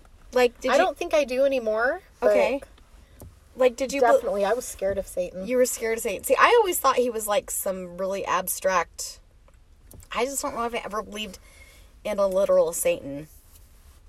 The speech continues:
Speaker 1: Like, I did believe in a literal Jesus, though, but not a literal Satan.
Speaker 2: Yeah, I believed in a literal Satan.
Speaker 1: Okay. All right. So,
Speaker 2: Mm-hmm.
Speaker 1: yeah, some people,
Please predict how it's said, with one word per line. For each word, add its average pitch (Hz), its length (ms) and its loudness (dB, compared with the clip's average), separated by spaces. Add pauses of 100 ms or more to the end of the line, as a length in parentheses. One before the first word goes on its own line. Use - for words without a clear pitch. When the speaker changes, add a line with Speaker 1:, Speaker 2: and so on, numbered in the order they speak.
(300)
Speaker 1:
Like, 170 160 -6 (840)
I 220 120 0
did 214 240 0
believe 214 280 -6
in 190 100 -6
a 175 60 -4
literal 170 380 0
Jesus, 160 520 -10
though, - 300 -14 (560)
but 214 140 -8
not 202 180 -4
a 185 40 2
literal 165 380 -4
Satan. 190 140 -6
Speaker 2:
Yeah, 196 120 2
I 208 80 -2
believed 202 340 -4
in 190 80 -4
a 180 60 -4
literal 170 340 -4
Satan. 170 480 -8 (840)
Speaker 1:
Okay. 208 380 -10 (240)
All 202 100 -16
right. 214 360 -4
So, 226 300 2
Speaker 2:
Mm-hmm. - 720 -16
Speaker 1:
yeah, 247 140 4
some 240 200 -4
people, 277 400 4